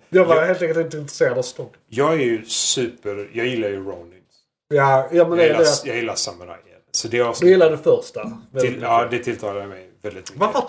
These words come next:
Speaker 1: tvåan? Jag har ju sett alla, så jag har lite mer... De är ju mer ihoprörda i mitt huvud.
Speaker 2: Ja, men frågan är... är... nej, men var, var tvåan anime, tvillingarna, och så trean var
Speaker 1: Bandet.
Speaker 2: bandet,
Speaker 1: För du har sett
Speaker 2: kanske?
Speaker 1: tre bara.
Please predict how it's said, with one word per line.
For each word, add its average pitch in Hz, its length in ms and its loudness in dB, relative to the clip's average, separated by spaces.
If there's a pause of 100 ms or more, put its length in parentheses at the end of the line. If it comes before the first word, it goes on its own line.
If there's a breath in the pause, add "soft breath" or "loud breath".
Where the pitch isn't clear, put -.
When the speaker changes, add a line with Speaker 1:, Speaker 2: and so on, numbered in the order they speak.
Speaker 1:
tvåan? 202 460 -4 (320)
Jag 156 120 6
har 165 60 10
ju 156 60 6
sett 170 200 -4
alla, 160 260 2
så 147 160 -2
jag 143 80 4
har 135 100 2
lite 139 180 -4
mer... 135 520 -6
De 143 140 -6
är 143 200 -2
ju 147 100 -4
mer 147 180 -2
ihoprörda 120 760 -4
i 117 80 0
mitt 120 200 -10 (260)
huvud. 127 200 -12
Speaker 2:
Ja, 135 60 -4
men 156 260 -2
frågan 143 380 -4
är... 139 120 -4
är... 127 540 -4
nej, 147 220 -12
men 185 180 -14
var, 180 160 -10
var 170 260 -12 (140)
tvåan 190 560 -12 (280)
anime, 90 420 -14 (460)
tvillingarna, 85 540 -14
och 85 80 -16
så 98 100 -16
trean 107 640 -14
var 120 400 -10
Speaker 1:
Bandet. 98 320 -8
Speaker 2:
bandet, 92 260 -10
Speaker 1:
För 139 60 -2
du 147 60 4
har 160 120 4
sett 165 140 -4
Speaker 2:
kanske? - 200 -4
Speaker 1:
tre 101 80 -4
bara. 92 240 -12